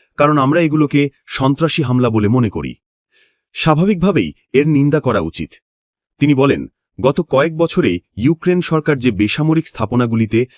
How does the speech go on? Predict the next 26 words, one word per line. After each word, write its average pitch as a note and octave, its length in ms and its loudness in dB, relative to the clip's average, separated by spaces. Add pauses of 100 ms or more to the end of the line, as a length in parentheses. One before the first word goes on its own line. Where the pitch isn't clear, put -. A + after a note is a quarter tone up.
(100)
হামলা A#2+ 320 2
চালিয়েছে, D#3 560 0 (340)
তার C3+ 160 2
মধ্যে D#3 360 0 (240)
ক্রিমিয়ান F#3 400 2
সেতু F3 340 0
এবং D3 240 2
অন্যান্য C3+ 320 2
বেসামরিক B2+ 580 0
অবকাঠামোতে B2+ 580 0
নাশকতা G#2+ 560 -2 (260)
অন্তর্ভুক্ত C3 540 -2
রয়েছে। E2 400 -2 (600)
স্পষ্টতই D3+ 640 0 (200)
বেসামরিক F3 440 2
জাহাজের B2+ 380 0
উপর C#3 200 2
আক্রমণ C#3 420 0
এবং C3 200 0
রাশিয়া A2+ 340 -2
সহ A#2 280 0 (260)
অসংখ্য F#3 460 0
দেশের D#3 240 0
নাবিকদের B2+ 420 -2
প্রতি B2 240 -2
হুমকি A2 440 -2